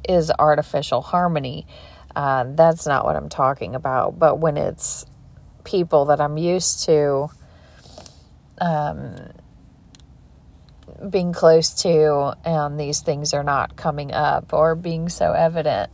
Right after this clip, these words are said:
then I believe it is the warfare that is going on. Um,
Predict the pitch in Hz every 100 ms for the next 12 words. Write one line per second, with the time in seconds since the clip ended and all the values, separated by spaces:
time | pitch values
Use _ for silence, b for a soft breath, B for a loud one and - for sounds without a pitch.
0 | - 185 185 175 170 160 170 151 151 131
1 | 113 143 143 - - 165 160 151 147 -
2 | 151 143 143 151 B B 156 147 143 147
3 | 143 135 135 131 - 131 - B B B
4 | B B B - 170 160 - - - 196